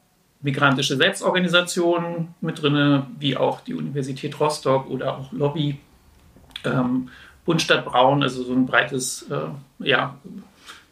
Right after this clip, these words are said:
Spektrum von Zivilgesellschaft, die sich regelmäßig treffen und die haben den Auftrag bekommen, sich damit auseinanderzusetzen, wie eine,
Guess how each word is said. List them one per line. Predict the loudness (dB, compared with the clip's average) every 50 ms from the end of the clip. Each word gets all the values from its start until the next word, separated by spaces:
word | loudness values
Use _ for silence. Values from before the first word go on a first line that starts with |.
| _ _ _
Spektrum | -10 2 2 2 2 4 2 2 2 2
von | 0 0 0
Zivilgesellschaft, | 0 0 0 2 4 4 4 4 4 4 4 4 4 2 2 2 0 -8 -18 -20 -20 -20 -20 -20 -20 _ _
die | 2 2
sich | 2 2 2 2
regelmäßig | 2 2 4 4 2 2 0 -2 -6
treffen | 0 0 0 2 4 4 4
und | 4 4 2 0
die | 0 0
haben | 0 2
den | 0 2
Auftrag | 4 4 2 2 2 0 0 0
bekommen, | 0 -4 -2 2 2 4 4 2 -2 -4 -8 -18 _ _ _
sich | _ -2 0 0 0 0 -2 -8 -12 _ _ 2
damit | 2 2 2 4
auseinanderzusetzen, | 2 2 4 6 4 4 6 4 2 2 0 -2 2 2 2 2 0 -2 -2 0 0 2 2 2
wie | 4 4
eine, | 6 6 6 6 6 4 2 0